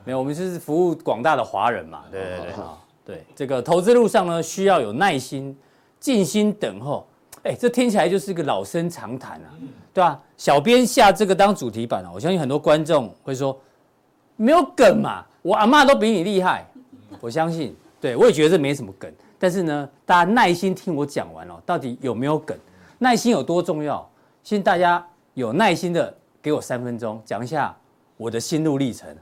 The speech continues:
Speaker 1: 好不好？
Speaker 2: 哦。
Speaker 1: 对，对，对，对。
Speaker 2: 心路历程哦。
Speaker 1: 对，对，对，因为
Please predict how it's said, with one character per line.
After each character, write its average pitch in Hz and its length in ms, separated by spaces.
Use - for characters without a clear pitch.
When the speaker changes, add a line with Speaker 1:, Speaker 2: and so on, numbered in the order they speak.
Speaker 1:
好 87 80
不 92 80
好？ 92 160
Speaker 2:
哦。 - 760
Speaker 1:
对， 147 100
对， 147 100
对， 139 360
对。 131 100
Speaker 2:
心 104 80
路 185 140
历 170 100
程 120 160
哦。 95 140
Speaker 1:
对， 127 220
对， 120 140
对， - 20
因 208 60
为 240 120